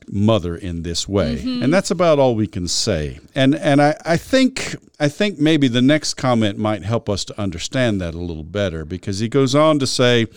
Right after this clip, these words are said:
Speaker 1: "What concern is that to you and to me?" And that's not only difficult English, it's almost incomprehensible
Speaker 2: Mm-hmm.
Speaker 1: in Greek. The phrase is literally "ti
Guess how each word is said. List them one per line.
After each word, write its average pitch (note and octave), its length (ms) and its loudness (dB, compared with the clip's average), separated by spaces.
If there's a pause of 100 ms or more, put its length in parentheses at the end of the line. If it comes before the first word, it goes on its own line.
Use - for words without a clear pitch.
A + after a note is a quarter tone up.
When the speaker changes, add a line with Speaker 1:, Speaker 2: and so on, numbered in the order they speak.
(300)
Speaker 1:
"What E3+ 260 0
concern C3+ 540 2
is F#2+ 160 0
that G#2 240 2
to - 100 -6
you F2+ 200 2
and D#2+ 120 -2
to E2 80 -6
me?" G#2 280 2
And G2 140 0
that's F3+ 220 -2
not E3+ 200 2
only C3+ 240 2
difficult G2+ 720 -2
English, A2 560 2
it's - 360 -2
almost A#2+ 440 2
incomprehensible A2 1000 -2
Speaker 2:
Mm-hmm. F#2 180 -2
Speaker 1:
in E2 60 -4
Greek. G2 420 2 (520)
The A2 100 0
phrase D3+ 520 4
is A2 220 0
literally B2 460 4
"ti F#3+ 380 4